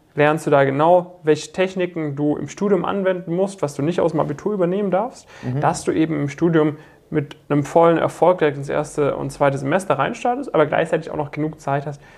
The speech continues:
Speaker 1: dich auf Praktika zu bewerben, dein C V zu verbessern, et cetera.
Speaker 2: Genau, also dass du es letztendlich von Anfang an schaffst, wirklich diesen Top-Talent-Status vielleicht zu
Speaker 1: Ja.
Speaker 2: haben. High Potential.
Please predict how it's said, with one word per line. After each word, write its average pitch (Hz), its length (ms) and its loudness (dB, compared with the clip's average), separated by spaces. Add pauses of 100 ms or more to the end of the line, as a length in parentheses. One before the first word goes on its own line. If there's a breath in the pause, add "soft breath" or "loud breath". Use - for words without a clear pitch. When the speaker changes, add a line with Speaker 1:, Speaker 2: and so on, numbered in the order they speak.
Speaker 1:
dich - 120 -6
auf 135 120 -4
Praktika 175 460 0
zu 151 160 -10
bewerben, 139 640 2
dein 127 160 -2
C 147 180 -6
V 170 60 0
zu 160 140 -8
verbessern, 143 460 -2
et 123 100 -12
cetera. - 440 -12
Speaker 2:
Genau, 107 280 -4
also 107 160 0
dass 107 140 0
du 123 40 -6
es 110 80 -8
letztendlich 123 360 4
von - 100 -2
Anfang 131 380 0
an 117 120 0
schaffst, 120 300 -2
wirklich 110 220 -4
diesen 104 260 -8
Top-Talent-Status 101 960 -6
vielleicht - 260 -14
zu - 80 -10
Speaker 1:
Ja. 156 80 0
Speaker 2:
haben. 120 140 -10
High 117 180 -4
Potential. - 500 -14